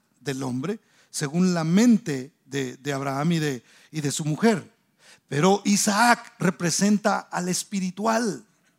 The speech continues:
que es nacido por la palabra y la promesa de Dios. Ahora, el problema era que Isaac ya tenía catorce años, y quince, y aquel todavía uno nada más, ¿verdad? Dos este, y, y este ya dieciséis.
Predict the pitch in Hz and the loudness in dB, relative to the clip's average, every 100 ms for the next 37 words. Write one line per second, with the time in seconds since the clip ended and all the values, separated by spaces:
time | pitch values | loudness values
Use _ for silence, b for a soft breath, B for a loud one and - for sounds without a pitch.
0 | _ _ _ b _ 180 190 247 214 - | _ _ _ b _ 2 6 6 4 0
1 | - - 151 147 - 285 180 156 151 _ | -8 -4 -2 0 4 4 4 -2 -6 _
2 | - 180 170 180 175 - 170 180 247 254 | -6 -6 -4 -2 -2 0 -2 2 2 2
3 | 175 147 147 143 - 139 131 151 151 160 | 0 -4 -6 -8 -10 -12 -6 -6 -6 -8
4 | 143 b b _ 151 156 240 208 - - | -14 b b _ -10 -2 0 0 -4 -16
5 | - _ _ 123 143 151 160 160 196 233 | -20 _ _ -10 -6 -8 -6 -2 4 6
6 | 240 240 160 - b b b _ 127 123 | 6 2 0 -6 b b b _ -12 -6
7 | 131 143 170 _ 165 170 170 185 165 143 | -2 -2 -4 _ -6 -4 -2 -2 -2 -6
8 | 165 170 247 226 - _ _ _ _ _ | -8 -6 -6 -8 -14 _ _ _ _ _
9 | _ _ _ _ _ _ 131 - 175 254 | _ _ _ _ _ _ -12 -2 2 4
10 | 247 131 135 - 180 175 160 175 - 170 | 2 -2 -8 -4 -6 -2 -2 -2 -2 4
11 | 202 170 165 156 180 220 139 160 220 _ | 4 6 2 0 -2 -4 -6 -14 -16 _
12 | _ _ _ _ 165 214 - 233 285 - | _ _ _ _ 2 4 4 2 2 0
13 | 185 151 170 170 160 165 165 156 160 160 | -4 -2 -2 -2 -2 -2 -2 -2 0 -2
14 | 131 120 120 208 254 123 - | -4 -8 -8 -8 -10 -12 -18